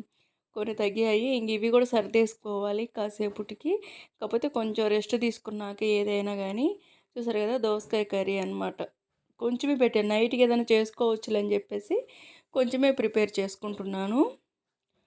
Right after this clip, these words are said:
ఓకే ఫ్రెండ్స్, ఈ వీడియో ఇంతటితో ఎండ్ అవుతుంది. అలాగే మీకు ఎలా అనిపించింది అనేది కామెంట్ చేయండి, లైక్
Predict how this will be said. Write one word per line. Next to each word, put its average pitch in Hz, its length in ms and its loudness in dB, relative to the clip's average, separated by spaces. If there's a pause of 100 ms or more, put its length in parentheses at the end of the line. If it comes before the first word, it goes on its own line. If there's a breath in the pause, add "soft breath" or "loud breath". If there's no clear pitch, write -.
(320)
ఓకే 269 360 4
ఫ్రెండ్స్, 240 460 2
ఈ 226 120 0
వీడియో 226 400 4
ఇంతటితో 220 440 0
ఎండ్ 214 280 0
అవుతుంది. 233 520 2
అలాగే 214 400 2
మీకు 220 260 -2
ఎలా 214 220 2
అనిపించింది 233 600 -2
అనేది 214 320 -4 (460 loud breath)
కామెంట్ 226 360 -2
చేయండి, 226 420 4
లైక్ 208 340 8